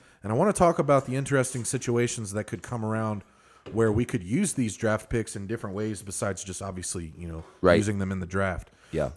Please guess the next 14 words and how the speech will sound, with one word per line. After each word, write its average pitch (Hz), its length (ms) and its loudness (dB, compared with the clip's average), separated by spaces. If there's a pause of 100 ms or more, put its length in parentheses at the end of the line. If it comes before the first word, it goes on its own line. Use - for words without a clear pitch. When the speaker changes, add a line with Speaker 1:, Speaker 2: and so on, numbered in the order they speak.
Speaker 1:
And 107 80 -4
a 104 40 -6
couple 170 280 4
interesting 139 480 2
situations 120 640 -2
come 107 180 -4
to 101 60 -6
mind 110 340 -2
where 98 320 -2 (540)
teams 165 440 0
that 131 380 2 (420)
are 113 380 0 (180)
n-, 110 200 -8 (160)
are 117 340 2